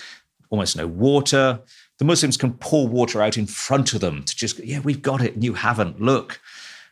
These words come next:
And they set fire to the dry, the dry landscape there, with smoke blowing into the Franks to make it even worse for them. And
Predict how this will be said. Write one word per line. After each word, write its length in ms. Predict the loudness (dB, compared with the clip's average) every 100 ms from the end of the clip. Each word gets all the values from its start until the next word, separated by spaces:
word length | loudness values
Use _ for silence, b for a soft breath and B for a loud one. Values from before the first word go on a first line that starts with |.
| B
And 140 | 0
they 60 | 2
set 260 | 2 -2 -2
fire 380 | 2 4 4
to 100 | 2
the 100 | -2
dry, 600 | -2 0 2 4 2 0
the 100 | -2
dry 280 | -2 0 2
landscape 680 | 4 4 4 0 0 0 0
there, 400 | 2 4 2 0
with 160 | -4 -8
smoke 400 | -4 -2 -2 0
blowing 280 | 0 2
into 280 | 2 2 0
the 100 | -4
Franks 360 | -2 -2 -2 -4
to 100 | -6
make 160 | -6
it 60 | 0
even 340 | 2 2 2
worse 240 | 0 -2 -4
for 140 | -6
them. 180 | -10 -10 -16 b b b b b
And 360 | 0 2 2 -2